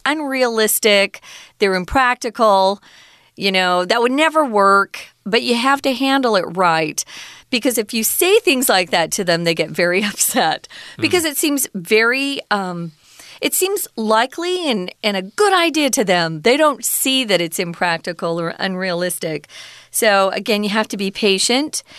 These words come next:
Speaker 1: and, uh, try to work through it, try to have a discussion. Sometimes it's even hard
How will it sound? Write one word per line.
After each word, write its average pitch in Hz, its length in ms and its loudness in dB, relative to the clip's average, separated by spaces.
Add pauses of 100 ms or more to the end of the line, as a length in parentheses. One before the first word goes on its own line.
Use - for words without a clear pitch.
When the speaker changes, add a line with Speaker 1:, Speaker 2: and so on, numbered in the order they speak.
(340)
Speaker 1:
and, 185 420 -2
uh, 170 400 2
try 208 200 0
to 196 80 0
work 190 360 0
through 208 380 -2
it, 294 180 -2
try 226 220 0
to 202 60 0
have 196 160 -2
a 175 40 -10
discussion. 180 560 -4
Sometimes 311 460 -4
it's 220 160 -4
even 180 160 -4
hard 170 480 -2